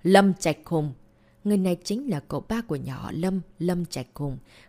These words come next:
Người đàn ông này là một trong những thủ phạm từng làm nhục Lâm Thiểu Huy và giết chết mẹ anh. "Lâm Thiểu Huy, đã lâu không gặp, anh có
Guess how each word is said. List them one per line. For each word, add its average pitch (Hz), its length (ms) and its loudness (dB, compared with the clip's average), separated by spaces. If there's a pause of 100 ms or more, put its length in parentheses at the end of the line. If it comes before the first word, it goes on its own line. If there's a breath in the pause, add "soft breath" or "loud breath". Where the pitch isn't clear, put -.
Người 208 80 4
đàn 190 220 0
ông 254 280 -4
này 139 220 -4 (260 loud breath)
là 202 100 2
một 180 260 2
trong 240 180 -2
những 247 240 -4
thủ 160 160 -2
phạm - 280 -8 (140)
từng 180 200 0
làm 143 240 -6
nhục - 200 -8
Lâm 202 240 -4
Thiểu 156 220 -8
Huy 190 240 0
và 185 160 -8 (120)
giết 233 200 -6
chết 269 240 -8
mẹ 147 160 -6 (100)
anh. 160 180 -8 (600 soft breath)
"Lâm 185 280 4
Thiểu 139 180 -2
Huy, 180 320 4 (160)
đã 185 200 6
lâu 185 200 4
không 180 300 0
gặp, 151 160 -2 (380 soft breath)
anh 180 280 0
có 277 180 4